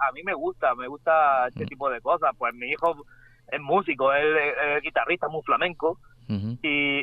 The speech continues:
Speaker 1: y en casa pues siempre estamos con una guitarra o con, yo no, yo no sé tocar la gui-, no sé tocar los instrumentos, pero me da igual, yo, yo llevo dentro a un,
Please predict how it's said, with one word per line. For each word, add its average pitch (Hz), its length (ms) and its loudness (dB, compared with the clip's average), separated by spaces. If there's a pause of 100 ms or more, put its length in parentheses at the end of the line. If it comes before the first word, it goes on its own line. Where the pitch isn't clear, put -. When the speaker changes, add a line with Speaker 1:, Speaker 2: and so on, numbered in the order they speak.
Speaker 1:
y 131 180 -2
en 123 160 -4
casa 156 320 2
pues 175 200 2
siempre 151 240 -2
estamos 156 320 -4
con 135 80 -8
una 135 120 0
guitarra 151 580 2
o 151 100 -2
con, 127 420 -6 (160)
yo 170 120 2
no, 185 220 2
yo 131 100 -2
no 156 80 2
sé 156 100 -4
tocar 135 220 2
la 135 100 2
gui-, 127 100 -6
no 143 120 -6
sé 156 100 -2
tocar 139 240 0
los 131 140 0
instrumentos, 131 500 -4
pero 123 180 -4
me 131 120 0
da 156 120 2
igual, 135 240 0
yo, 135 420 0 (420)
yo 156 160 0
llevo 156 280 2
dentro 147 560 2
a 131 160 4
un, 151 240 -10